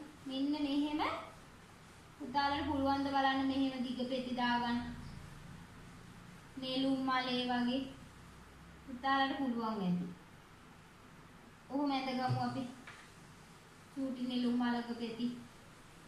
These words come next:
දැක්කද? පුළුවන් නේද බබාලට ඔය විදිහට පෙති ටිකක් ඇඳ ගන්න? අඳින්න බලන්න. චිත්‍ර පොතේ ඇඳ ගන්න බලන්න පුතාලත් ලස්සන මේ විදිහට.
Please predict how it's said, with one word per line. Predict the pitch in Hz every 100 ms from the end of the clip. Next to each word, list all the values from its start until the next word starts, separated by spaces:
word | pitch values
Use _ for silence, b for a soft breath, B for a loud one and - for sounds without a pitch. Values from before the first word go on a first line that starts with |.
| - -
දැක්කද? | - 523 523 240 180 175 - - - - - - - - -
පුළුවන් | 311 311 330 311
නේද | 320 311
බබාලට | 311 311 302 302 302
ඔය | 285 294
විදිහට | 254 285 302
පෙති | 285 -
ටිකක් | - 277
ඇඳ | 277 285 294
ගන්න? | 392 480 262 170 - - - - - - - - - - - - - - - -
අඳින්න | 247 277 277 285
බලන්න. | 269 254 254 262 269 - - - - - - -
චිත්‍ර | 302 247 262
පොතේ | 262 247 254
ඇඳ | 240
ගන්න | 240 247 247
බලන්න | 247 240 254
පුතාලත් | - - 240 233 226
ලස්සන | 233 233 240 233
මේ | 226 226
විදිහට. | 214 214 214